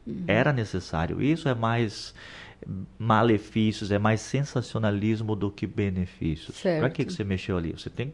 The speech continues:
Speaker 2: competência pra mexer ali?
Speaker 1: Uhum.
Speaker 2: Entendeu? E é o que uma psicóloga devidamente habilitada faz. Porque a gente sabe que o ser humano tem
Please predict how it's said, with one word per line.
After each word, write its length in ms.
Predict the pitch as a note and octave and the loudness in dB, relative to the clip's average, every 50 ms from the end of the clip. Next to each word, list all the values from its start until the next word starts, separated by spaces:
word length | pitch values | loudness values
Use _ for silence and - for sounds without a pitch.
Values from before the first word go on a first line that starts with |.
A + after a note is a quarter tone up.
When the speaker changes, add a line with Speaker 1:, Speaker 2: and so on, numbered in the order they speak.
| - - | -12 -10
Speaker 2:
competência 720 | - - B2 B2 - - - - - A2 B2 B2 - - | -2 -2 -2 0 2 0 0 2 0 0 0 0 -2 -6
pra 160 | - - F#2+ F2+ | -6 -4 -4 -2
mexer 400 | E2+ E2 D#2 - - E2+ E2 D2+ | -2 -2 -4 -4 -6 -8 -6 -2
ali? 300 | E2 G#2 B2 G#2 E2 - - - - - | 2 2 2 2 2 -2 -8 -20 -18 -14
Speaker 1:
Uhum. 480 | G#3+ F3 F3 F#3 F3+ E3+ F3+ E3 E3+ F3 F3+ - - | -6 -4 -2 -2 0 0 0 -2 -2 -4 -6 -8 -8
Speaker 2:
Entendeu? 440 | - - D#2 E2 G2+ A#2 A2+ - - - | -6 -6 -2 0 2 2 2 2 2 2
E 100 | G#2+ G2+ | 2 2
é 80 | F2+ | 2
o 60 | E2+ E2+ | 2 0
que 80 | - | -4
uma 100 | F#2 F#2+ | -6 -8
psicóloga 760 | F#2 - - - - - G#2+ F#2 F2+ E2+ F2 F#2 A#2 C#3+ F3 F#3+ C#3 | -8 -8 -12 -12 -6 -2 0 0 0 0 0 -2 -2 -4 -4 -4 -2
devidamente 680 | G2+ G2 F2+ F#2+ F#2+ E2+ F2 F2 F2 E2 D#2 D#2 - - | -2 0 0 0 2 2 2 2 2 0 0 0 -2 -6
habilitada 520 | - - F2 E2+ D#2 D#2 D2+ D#2 D#2 E2+ | -6 -6 -6 -6 -4 -4 -4 -4 -4 -6
faz. 500 | - - - D3+ C#3+ A#2+ F2+ D#2 - - - - - - - - | -4 0 2 2 2 2 0 -2 -4 -10 -16 -20 -20 -20 -20 -20
Porque 160 | - - F2 | -12 -10 -8
a 40 | D#2+ | -8
gente 140 | F2+ F2+ | -6 -8
sabe 320 | - - D#2+ D#2+ D#2+ G2 - | -6 -6 -4 -4 -4 -6 -6
que 280 | - - C#3 D#3+ - - - - - - - | -2 -2 -2 -2 -2 -4 -10 -18 -20 -20 -20
o 40 | - | -20
ser 220 | - - - B2 B2 | -4 0 2 2 2
humano 420 | B2+ B2+ B2 A#2 A2+ A2+ A#2+ C3 | 4 4 6 6 6 6 4 2
tem 420 | B2 - C3+ B2+ C3 C#3+ D#3 F#3 | 2 2 2 4 4 4 2 0